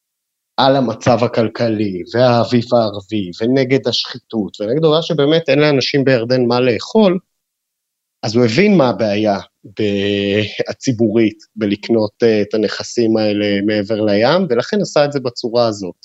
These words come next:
אני לא יודע באמת מה היו השיקולים של המלך, קטונתי, אבל על פניו זה נראה שהשיקול היה, או לפחות אחד השיקולים בוודאי היה להסתיר את זה מהציבור. אז בהקשר הזה, נכון, יכול להיות שזה לא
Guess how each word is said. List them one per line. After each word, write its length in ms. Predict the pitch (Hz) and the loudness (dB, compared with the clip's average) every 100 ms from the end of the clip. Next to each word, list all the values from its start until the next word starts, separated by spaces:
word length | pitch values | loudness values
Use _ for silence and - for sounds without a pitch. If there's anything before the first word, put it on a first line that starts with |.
| _ _ _ _ _ - | _ _ _ _ _ -10
אני 80 | 98 | -4
לא 120 | 110 | 0
יודע 300 | 127 120 117 | 2 2 0
באמת 480 | 104 101 113 110 - | 0 -2 -2 -4 -6
מה 380 | 107 117 117 110 | -2 0 0 0
היו 180 | 107 117 | 0 0
השיקולים 520 | 117 113 107 107 120 | 0 -2 -2 0 2
של 200 | 123 110 | 2 2
המלך, 440 | 107 151 147 101 | 4 4 4 0
קטונתי, 680 | - 92 - 147 156 120 113 - - - _ _ | -6 -10 -2 0 0 -2 -4 -6 -20 -20 _ _
אבל 120 | - 98 | -4 -2
על 120 | 160 | -2
פניו 260 | - 226 240 | 0 0 0
זה 140 | 127 | -2
נראה 240 | 120 110 131 | -2 -2 -2
שהשיקול 580 | - 160 - - 285 180 | -4 -6 -8 -8 -2 2
היה, 380 | 107 123 135 | 2 2 2
או 140 | 135 113 | 2 2
לפחות 380 | 101 - 139 147 | -2 -4 -6 -4
אחד 200 | - 170 | -2 -2
השיקולים 540 | 196 156 - 120 117 | -2 -8 -4 0 0
בוודאי 360 | 107 101 98 135 | 0 -2 0 2
היה 120 | 139 | 2
להסתיר 420 | 107 104 - 117 | -2 -4 -6 -4
את 60 | 123 | -2
זה 100 | 131 | 0
מהציבור. 640 | 127 131 - 156 240 240 139 _ _ _ - | 2 0 -2 -2 0 0 -2 _ _ _ -12
אז 180 | 98 | -6
בהקשר 460 | 98 101 - 160 180 | 0 0 2 2 2
הזה, 300 | 185 196 190 | 2 2 0
נכון, 340 | 180 - 214 214 - - | 0 0 -2 -2 -8 -2
יכול 140 | 165 | 0
להיות 80 | 160 | 0
שזה 280 | 160 131 135 | -2 0 2
לא 160 | 147 | 2